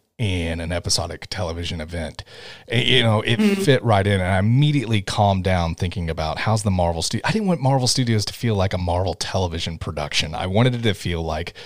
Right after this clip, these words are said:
Speaker 1: you know, the M C U has this wonderful connection, and I wanted to see, you know, I didn't wanna see WandaVision look like it took a step down. Falcon and Winter Soldier took a step down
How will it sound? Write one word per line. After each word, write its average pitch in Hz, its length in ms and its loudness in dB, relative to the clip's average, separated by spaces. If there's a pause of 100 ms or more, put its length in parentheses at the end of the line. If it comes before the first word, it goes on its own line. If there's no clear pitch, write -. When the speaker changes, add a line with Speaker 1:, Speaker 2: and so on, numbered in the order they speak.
(240)
Speaker 1:
you 110 140 4
know, 139 280 8
the 143 160 6
M 156 160 8
C - 180 4
U 156 400 6
has 107 260 2
this 135 200 0
wonderful 135 840 6 (420)
connection, 123 680 4
and - 160 -2
I 104 100 4
wanted 143 420 2
to 131 180 2
see, 120 560 4
you 139 100 6
know, 135 120 6
I - 80 2
didn't 208 140 6
wanna 160 100 6
see 151 100 4
WandaVision 107 600 4
look 107 120 0
like 113 140 0
it 117 80 -4
took - 160 -2
a 98 60 -2
step - 260 0
down. 90 400 0
Falcon 113 380 2
and 110 120 4
Winter 113 160 4
Soldier 101 320 2
took - 220 -2
a 107 60 0
step - 240 -2
down 78 420 -4